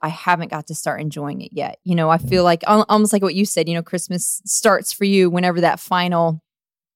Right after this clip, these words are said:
Speaker 2: Yeah.
Speaker 1: Christmas Eve service ends. So I feel like Christmas season finally started for me at, at, like,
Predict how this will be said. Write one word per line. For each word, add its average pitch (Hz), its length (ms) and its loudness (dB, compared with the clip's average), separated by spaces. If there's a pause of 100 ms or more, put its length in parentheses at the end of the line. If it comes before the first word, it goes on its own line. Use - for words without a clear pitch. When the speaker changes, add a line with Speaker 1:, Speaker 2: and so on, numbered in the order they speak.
Speaker 2:
Yeah. - 160 -2
Speaker 1:
Christmas 185 320 -4
Eve 175 100 -4
service 165 300 -4
ends. 190 240 0 (240)
So - 140 0
I 196 80 4
feel 196 180 2
like 180 140 -2
Christmas 196 340 -4
season 190 360 -4
finally 175 380 -4
started 175 460 -2
for 180 120 -6
me 170 180 -2
at, 160 200 0
at, 165 120 0
like, 160 200 0